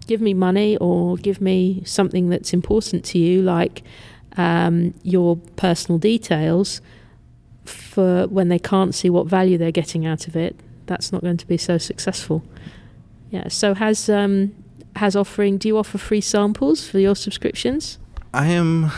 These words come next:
Speaker 2: actually thinking about offering, uh, just a free something when they sign up. I, I honestly met a guy who says that he, he has a form on his site that says free, uh, software freebies, like goodies, such as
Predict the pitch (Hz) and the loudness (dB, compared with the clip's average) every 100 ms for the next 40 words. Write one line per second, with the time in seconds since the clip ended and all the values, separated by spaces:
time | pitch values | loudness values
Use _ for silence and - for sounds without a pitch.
0 | - - - - 123 139 - 147 - 143 | -8 -16 -14 -6 -4 -2 -2 -2 -2 0
1 | 143 139 120 113 - 110 113 120 117 110 | 2 2 2 2 0 0 0 0 2 2
2 | 110 110 110 - - - - - 90 95 | 0 -4 -10 -16 -20 -20 -16 -6 -4 -4
3 | - 123 117 - - 117 - 110 - 117 | -6 -8 -8 -4 -2 0 -2 -6 -4 0
4 | 113 110 104 - 104 98 101 98 95 92 | 2 2 0 -2 -2 -2 -2 -2 0 -2
5 | 98 - 101 - - - 113 - - 110 | -2 0 0 -2 -4 -2 -2 -2 -2 0
6 | 135 160 - 135 131 139 135 117 101 117 | 0 0 0 0 0 0 0 0 0 0
7 | 123 - 117 113 - - 120 117 117 - | 0 0 0 0 -4 -2 0 0 -2 -10
8 | - - - - 127 131 123 120 - 131 | -20 -20 -10 -2 2 2 2 0 0 2
9 | 139 127 120 - 120 120 113 104 - 104 | 4 4 2 0 2 2 2 2 4 2
10 | 101 - - - 120 120 117 113 101 107 | 2 -4 -6 0 2 4 4 2 0 2
11 | 95 98 - 104 107 - 104 101 98 - | 2 0 0 0 0 2 2 2 0 -6
12 | - - 101 104 113 120 - 98 92 104 | -14 -4 2 2 4 2 2 0 2 2
13 | 113 120 117 - - 92 - 90 92 - | 4 2 0 -2 -2 0 2 0 0 -6